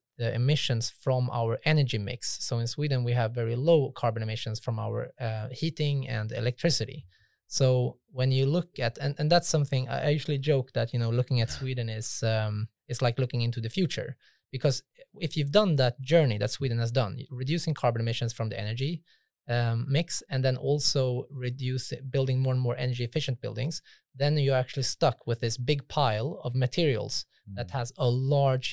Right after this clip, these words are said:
Speaker 1: huge
Speaker 2: Yeah.
Speaker 1: C O two impact.
Speaker 2: Mm.
Speaker 1: And that's why I've been focusing on that part, because no, very few people are focusing on that part. And it's pretty obvious for me that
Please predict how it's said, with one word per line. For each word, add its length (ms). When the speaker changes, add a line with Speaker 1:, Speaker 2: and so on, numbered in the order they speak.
Speaker 1:
huge 500
Speaker 2:
Yeah. 260
Speaker 1:
C 200
O 60
two 220
impact. 600
Speaker 2:
Mm. 140
Speaker 1:
And 120
that's 200
why 120
I've 100
been 140
focusing 340
on 100
that 220
part, 220
because 500
no, 320
very 180
few 220
people 340
are 100
focusing 480
on 100
that 180
part. 260
And 340
it's 140
pretty 240
obvious 320
for 140
me 180
that 280